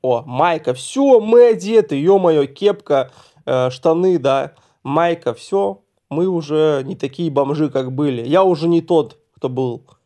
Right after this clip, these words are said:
э, десять минут назад. Так, всё лутаем.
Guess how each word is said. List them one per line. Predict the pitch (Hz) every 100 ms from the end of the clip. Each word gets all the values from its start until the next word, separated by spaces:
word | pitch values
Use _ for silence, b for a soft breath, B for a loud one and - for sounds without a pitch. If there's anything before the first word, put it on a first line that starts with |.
| _
э, | 127 120 127
десять | 131 147 - 151
минут | 143 131
назад. | 135 127 117 - _ _ _ _ _ _ _ _ _ _ _ _ _ -
Так, | 117 -
всё | - 139
лутаем. | 131 135 196 233 208 196